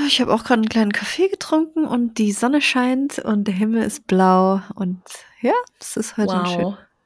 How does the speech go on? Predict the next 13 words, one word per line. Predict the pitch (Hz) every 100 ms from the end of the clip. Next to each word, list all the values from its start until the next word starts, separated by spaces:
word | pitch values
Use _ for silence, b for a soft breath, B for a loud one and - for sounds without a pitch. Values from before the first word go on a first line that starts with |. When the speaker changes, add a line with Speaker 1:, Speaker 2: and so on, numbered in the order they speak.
| _ - B B B
Speaker 1:
<laughs> | 190 269 - 381
Speaker 2:
Das | 208
klingt | - 233 220
super. | 220 208 190
Es | 185
gibt | 240 -
jetzt | 247 247
irgendwie | - 208 202
neu | 190 202 233
bei | 202
Aldi | 180 190 190 185
Süd, | 190 214 220 -
ähm, | 190 185 185